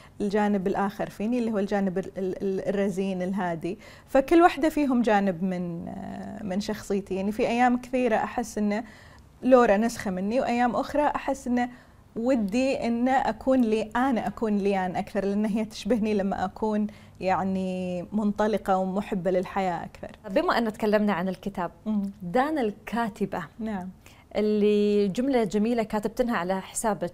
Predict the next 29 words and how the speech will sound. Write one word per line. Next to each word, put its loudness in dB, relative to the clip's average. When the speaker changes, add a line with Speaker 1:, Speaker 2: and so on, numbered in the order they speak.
Speaker 1:
"لفرط 0
ما 0
قرأت -4
كتبت". -10
Speaker 2:
كتبتي. -4
Speaker 1:
نعم. -6
Speaker 2:
فبعد 2
كم -2
سنة -4
قراءة 2
شفتي -4
إن -2
آن -2
الأوان -4
إني -4
أنا -2
أصدر -4
كتاب -6
وأكتب؟ -8
Speaker 1:
أنا 0
ما 0
شفت -6
إن -8
آن -8
الأوان. -12
Speaker 2:
إلى 6
الآن؟ 0
Speaker 1:
لا، 2
لا، -4